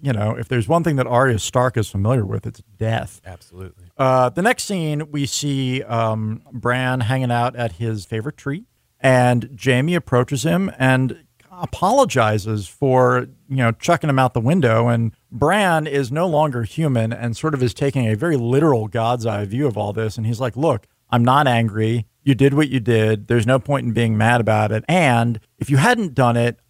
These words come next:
Speaker 1: I wouldn't have evolved, you wouldn't have evolved, and we wouldn't be here now, very different people and both,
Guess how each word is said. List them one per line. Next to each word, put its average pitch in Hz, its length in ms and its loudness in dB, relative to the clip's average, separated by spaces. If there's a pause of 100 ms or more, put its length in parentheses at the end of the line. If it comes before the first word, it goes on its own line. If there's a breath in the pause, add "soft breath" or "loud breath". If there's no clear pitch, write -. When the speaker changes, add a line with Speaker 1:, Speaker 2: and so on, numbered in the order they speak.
(120)
Speaker 1:
I 147 140 4
wouldn't 190 220 4
have 127 120 0
evolved, 107 640 0
you 120 200 2
wouldn't 139 260 4
have 107 100 2
evolved, 104 600 0 (140)
and 113 460 0
we 127 80 2
wouldn't 139 320 0
be 139 140 0
here 123 300 0
now, 113 460 2
very 123 260 0
different 117 400 -2
people 123 380 -2
and 120 120 -2
both, 156 220 2